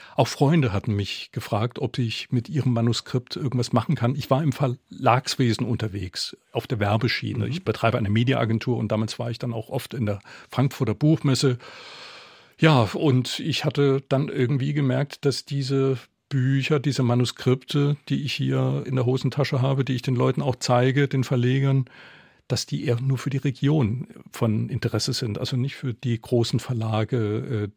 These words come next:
Speaker 1: die deutschlandweit agieren. Und da kam damals die Entscheidung zu sagen, mach es doch einfach selbst. Ich habe mit meinem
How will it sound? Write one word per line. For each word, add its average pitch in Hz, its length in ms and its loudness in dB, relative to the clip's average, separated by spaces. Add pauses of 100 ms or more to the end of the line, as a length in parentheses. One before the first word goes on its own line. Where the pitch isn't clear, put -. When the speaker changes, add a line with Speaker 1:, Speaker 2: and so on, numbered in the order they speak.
Speaker 1:
die 113 240 -2
deutschlandweit 107 640 -2
agieren. 113 460 -4
Und 120 220 -6
da 120 100 4
kam 127 240 -4
damals 120 340 -2
die 113 140 -4
Entscheidung 113 500 0
zu - 120 -8
sagen, 110 240 2 (260)
mach 110 220 0
es 135 100 -4
doch - 160 -4
einfach 107 300 -4
selbst. - 580 -4 (720)
Ich 135 100 -4
habe 131 160 -2
mit 113 340 -2
meinem 107 320 2